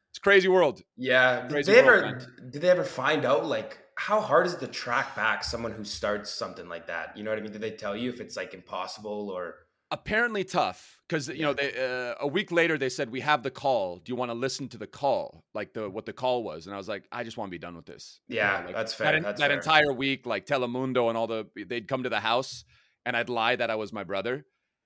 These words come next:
Speaker 1: They're like, "I,
Speaker 2: <laughs>
Speaker 1: is Ryan here? We'd like to interview him." I'm like,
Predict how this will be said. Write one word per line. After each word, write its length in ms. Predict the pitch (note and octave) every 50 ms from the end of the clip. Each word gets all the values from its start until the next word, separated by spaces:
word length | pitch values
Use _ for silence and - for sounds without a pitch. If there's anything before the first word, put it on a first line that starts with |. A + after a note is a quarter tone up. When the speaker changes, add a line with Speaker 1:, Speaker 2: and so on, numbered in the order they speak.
| _ -
Speaker 1:
They're 120 | - B2+ C3
like, 180 | B2+ B2 - C#3+
"I, 80 | D3
Speaker 2:
<laughs> 80 | - G3+
Speaker 1:
is 180 | E3 E3 B2+ C3
Ryan 280 | E3 D#3+ F3 G3 G3
here? 180 | F#3+ G3+ G3+ F#3+
We'd 140 | D#3+ D#3 D#3+
like 140 | D#3+ D3+
to 100 | - E3+ C#3
interview 380 | D3 D#3 D3 A2 A2 A#2 G#2
him." 100 | G2 F#2+
I'm 140 | G2 F#2+ G#2
like, 220 | G#2 G2+ F#2+ F#2+